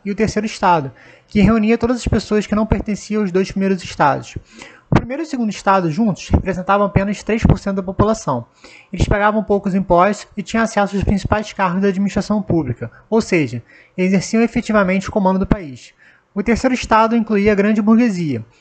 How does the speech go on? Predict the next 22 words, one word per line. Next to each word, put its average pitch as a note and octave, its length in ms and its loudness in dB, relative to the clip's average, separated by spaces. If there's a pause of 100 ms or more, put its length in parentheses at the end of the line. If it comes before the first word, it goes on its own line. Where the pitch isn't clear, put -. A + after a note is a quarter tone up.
que F#3 140 -2
vivia F#3 260 0
em G#3 60 0
franca G3+ 320 0
expansão G#3 360 -2
comercial, G3 680 2 (240)
a D#3+ 80 0
pequena A3 300 0
burguesia, A3 720 0
formada F#3 340 4
por - 300 -10
comerciantes F3+ 540 -2
locais, F#3 420 -2
profissionais E3 480 -4
liberais D#3 420 0
e E3 40 -2
artesãos, E3 640 -2 (320)
e F3+ 40 -2
aos F#3 140 4
demais G3 240 2
trabalhadores G#3 500 2
urbanos, F3+ 540 2